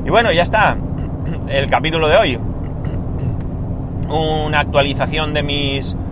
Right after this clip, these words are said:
vicisitudes sobre internet y sobre el Mac. Y un poco de filosofía barata.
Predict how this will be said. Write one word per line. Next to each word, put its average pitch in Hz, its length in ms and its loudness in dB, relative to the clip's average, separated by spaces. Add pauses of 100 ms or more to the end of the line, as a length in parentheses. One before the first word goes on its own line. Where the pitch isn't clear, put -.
(260)
vicisitudes 139 840 0
sobre 135 640 2
internet 135 560 0
y 135 60 -2
sobre 127 240 -2
el 123 80 -2
Mac. 220 280 2 (720)
Y 135 480 0
un 165 140 0
poco 143 220 6
de 131 340 6
filosofía 131 600 2
barata. 123 380 4